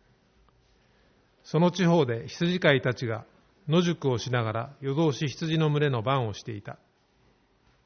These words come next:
すると主の天使が近づき、主の栄光が周りを照らしたので、彼らは非常に恐れた。天使は言った。「恐れるな。私は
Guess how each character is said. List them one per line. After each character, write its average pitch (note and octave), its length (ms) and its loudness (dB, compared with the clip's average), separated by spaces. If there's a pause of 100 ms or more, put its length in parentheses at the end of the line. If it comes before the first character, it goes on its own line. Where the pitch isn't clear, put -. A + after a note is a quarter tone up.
(120)
す - 160 -6
る D3+ 100 -2
と D3 280 2
主 G3 140 -2
の D#3+ 120 4
天 D3 240 2
使 A#2 160 -8
が G#2+ 100 -8
近 - 220 -4
づ A2 140 -6
き、 D3+ 200 -18 (720)
主 - 160 -4
の D3 140 4
栄 D3+ 160 6
光 D3+ 200 4
が C3+ 100 2
周 C3 240 2
り C#3+ 100 2
を C3 80 2
照 B2+ 100 -4
ら A#2+ 120 -2
し - 100 -12
た B2 80 -4
の G#2 100 -6
で、 G#2 140 -12 (640)
彼 E3 220 4
ら A#2+ 120 4
は G#2 80 0
非 A#2 120 -2
常 D3 180 2
に C#3 80 0
恐 A#2+ 200 -2
れ G2+ 80 -4
た。 - 160 -16 (1500)
天 F3+ 180 4
使 - 140 -4
は A#2 60 -2
言 A2 100 -8
っ - 20 -18
た。 - 280 -16 (1000)
「恐 D3+ 200 0
れ F3 100 4
る C#3 100 2
な。 A2+ 160 -4 (500)
私 D3 320 -2
は C3 200 2